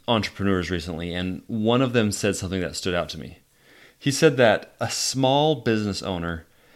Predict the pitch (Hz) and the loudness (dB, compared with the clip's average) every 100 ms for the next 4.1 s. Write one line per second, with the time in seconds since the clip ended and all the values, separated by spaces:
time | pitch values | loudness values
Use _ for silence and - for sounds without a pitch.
0 | _ - - 113 123 - 117 104 95 92 | _ -14 -4 -2 0 -2 -2 0 0 0
1 | - 107 87 - - 120 113 95 - - | -4 -4 -4 -6 -6 -2 -2 -2 -6 0
2 | 98 - 92 87 - 90 87 85 - 85 | 0 0 -4 -6 -4 -4 -2 -4 -4 -8
3 | 82 - - 95 101 98 - 101 95 92 | -10 -12 -4 0 2 0 0 2 2 2